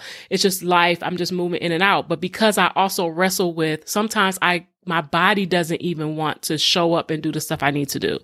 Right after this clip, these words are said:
And I have to push harder, or it takes more because I'm wrestling with whatever's going on in my body that I still don't know.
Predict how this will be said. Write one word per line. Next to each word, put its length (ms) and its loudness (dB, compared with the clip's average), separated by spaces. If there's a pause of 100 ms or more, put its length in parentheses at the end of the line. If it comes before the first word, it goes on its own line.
(1040)
And 120 4
I 40 4
have 180 0
to 80 -6
push 320 -2
harder, 680 4
or 120 4
it 120 2
takes 320 -2
more 720 0 (260)
because 300 2
I'm 180 2
wrestling 440 0
with 180 -4
whatever's 420 2
going 260 0
on 200 2
in 60 0
my 100 0
body 320 0
that 100 2
I 40 0
still 260 2
don't 260 2
know. 460 2